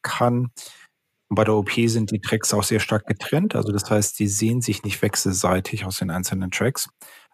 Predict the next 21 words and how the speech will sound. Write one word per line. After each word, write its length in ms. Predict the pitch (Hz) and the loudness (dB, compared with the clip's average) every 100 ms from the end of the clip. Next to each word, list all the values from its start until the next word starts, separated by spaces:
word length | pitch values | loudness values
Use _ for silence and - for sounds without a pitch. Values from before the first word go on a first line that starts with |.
| - | -4
Aber 200 | 98 107 | 2 2
bei 120 | 107 | 4
anderen 220 | 104 113 117 | 4 4 2
Konferenzen 500 | 123 113 117 113 110 | 0 0 0 0 -2
ist 120 | - | -2
es 60 | |
dann 180 | - 110 | -2 0
irgendwie 240 | 110 113 107 | 2 2 2
so, 240 | 110 110 | 2 2
dass, 300 | 107 - - | 2 0 -4
dass 200 | - 101 | -2 -2
da 120 | - 101 | 2 0
irgendwie 240 | 98 101 | 2 -2
fünf, 300 | - 120 117 | -2 -2 0
sechs 260 | 113 104 - | 0 0 0
Submissions 520 | 104 110 - 147 - | 0 0 0 -2 0
sind 200 | 139 139 | 0 0
zu 140 | - | -2
sehr 160 | 107 98 | 0 2
unterschiedlichen 680 | 107 120 - 127 123 120 117 | 0 -4 -4 -4 -2 -4 -4
Themen. 400 | - 127 135 | 0 2 2